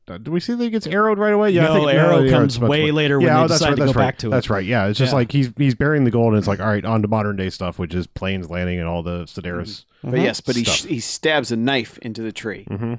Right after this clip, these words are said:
Speaker 2: Yep.
Speaker 1: Yep. Um, but yeah, and then it's modern day bullshit, uh, plane landing, and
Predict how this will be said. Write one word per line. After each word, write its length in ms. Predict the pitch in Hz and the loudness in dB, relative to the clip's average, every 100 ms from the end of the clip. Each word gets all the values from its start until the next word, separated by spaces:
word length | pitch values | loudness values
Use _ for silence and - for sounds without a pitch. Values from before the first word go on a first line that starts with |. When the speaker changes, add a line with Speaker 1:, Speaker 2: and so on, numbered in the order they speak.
| - - | -12 -10
Speaker 2:
Yep. 180 | 95 - | -8 -10
Speaker 1:
Yep. 0 | - _ _ _ _ _ _ _ _ _ _ _ _ - | -20 _ _ _ _ _ _ _ _ _ _ _ _ -12
Um, 500 | 95 98 98 92 90 | -8 -6 -6 -6 -8
but 80 | 127 | -4
yeah, 200 | 143 113 95 | -2 -2 -4
and 120 | 104 | -4
then 140 | 113 | -2
it's 140 | 107 - | -2 -2
modern 260 | 110 110 | 0 2
day 200 | 107 107 | 2 2
bullshit, 680 | 98 113 110 135 135 - - | 2 0 0 0 -2 -4 -6
uh, 160 | 98 90 | -6 -4
plane 320 | - 123 120 | -2 -2 0
landing, 440 | 120 120 135 131 | 0 0 0 -2
and 360 | 87 98 95 | -2 -4 -4